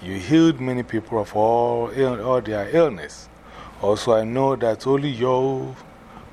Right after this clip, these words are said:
only your will is done and all that you determine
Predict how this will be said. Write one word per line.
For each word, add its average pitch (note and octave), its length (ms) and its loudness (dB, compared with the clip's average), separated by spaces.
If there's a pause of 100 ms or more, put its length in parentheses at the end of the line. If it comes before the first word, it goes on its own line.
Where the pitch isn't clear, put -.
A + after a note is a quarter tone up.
only D3 180 2
your A#2 260 2
will A#2 460 2
is F#2 160 -14
done A#2 320 -4
and G2+ 200 -12
all C3+ 340 2
that A#2+ 340 -8
you G2+ 100 -14
determine G2+ 680 -6